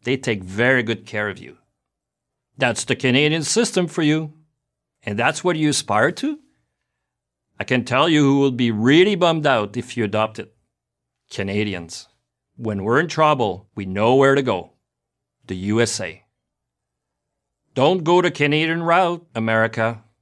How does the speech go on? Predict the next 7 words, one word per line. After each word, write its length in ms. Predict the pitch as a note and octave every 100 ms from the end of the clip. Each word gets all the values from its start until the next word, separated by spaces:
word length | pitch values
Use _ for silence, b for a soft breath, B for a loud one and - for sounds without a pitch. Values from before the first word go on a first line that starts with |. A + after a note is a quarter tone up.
| _ _ _ _
Make 300 | - A2+ C#3+
your 140 | F3 D3
healthcare 440 | D#3 D#3 - D3+
system 580 | - D#3+ - - C3+ A2+
better, 420 | B2 G3+ C#3 A2 - _ _ _ -
not 300 | C3+ G3 -
worse. 500 | A#2 E3+ F3 -